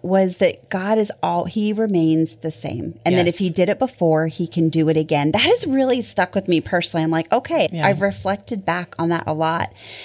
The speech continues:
Speaker 1: And today we're gonna talk about who is God when you feel unlovable.
Speaker 2: Mm.
Speaker 1: And,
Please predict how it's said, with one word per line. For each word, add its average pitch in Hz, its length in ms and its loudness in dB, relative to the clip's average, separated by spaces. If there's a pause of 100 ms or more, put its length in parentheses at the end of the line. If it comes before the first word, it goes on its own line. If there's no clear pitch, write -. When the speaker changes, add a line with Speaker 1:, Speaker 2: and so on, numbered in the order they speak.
(180)
Speaker 1:
And 220 160 4
today 233 640 2
we're 233 220 2
gonna 392 200 0
talk 202 340 -4
about 208 440 -4
who 277 360 2
is 240 240 2
God 165 520 -4 (280)
when 190 200 4
you 190 220 0
feel 202 640 0 (380)
unlovable. 160 840 0 (140)
Speaker 2:
Mm. 143 380 -2 (440)
Speaker 1:
And, 220 300 2